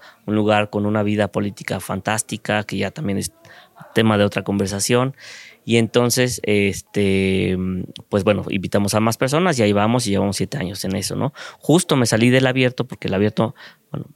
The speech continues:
tú sabes que soy fundador del Abierto, en su momento fui el presidente los primeros tres años, y este, pero bueno, tomó una dirección que yo siento que yo quería ir para otra, y siempre he dicho que, mira,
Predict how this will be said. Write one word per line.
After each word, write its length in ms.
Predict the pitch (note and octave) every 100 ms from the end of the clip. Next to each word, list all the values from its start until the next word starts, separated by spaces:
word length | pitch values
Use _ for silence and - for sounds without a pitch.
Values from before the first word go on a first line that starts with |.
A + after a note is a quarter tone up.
| _ _
tú 80 | -
sabes 300 | G#2 G2+ F#2+
que 260 | - A#2 - -
soy 220 | - E2+
fundador 480 | - G2+ G2 G#2 G#2
del 160 | G#2+
Abierto, 460 | A2 B2+ A#2+ - G#2+
en 160 | -
su 100 | -
momento 320 | G#2 G#2 G2+ D3
fui 140 | G2+
el 60 | G2+
presidente 480 | G2+ A2 A2 G#2 G2+
los 100 | G2+
primeros 300 | G#2 G#2 -
tres 160 | A#2+
años, 420 | C3 A2+ B2+ - _ _ - - - - _
y 200 | A2+ G#2+
este, 720 | G2 - - G2+ G2 G2 F#2+ -
pero 160 | B2+ C#3+
bueno, 240 | C#3 C#3 -
tomó 220 | A2 A2+
una 160 | A#2+ A#2
dirección 480 | A2 G2 A2 G#2+ G#2+
que 340 | - A2 - - -
yo 160 | A2
siento 340 | - F#2+ F2+ -
que 180 | - - _
yo 260 | - - -
quería 260 | - G#2+
ir 100 | A2
para 220 | - A2+ B2
otra, 320 | A#2+ C3 F3+ - - - - -
y 120 | B2+
siempre 300 | D3+ C#3 D3+
he 20 |
dicho 260 | C#3 D3+ C#3
que, 280 | A#2+ G#2+ - _ _ _ - _
mira, 320 | B2 A2 F#2+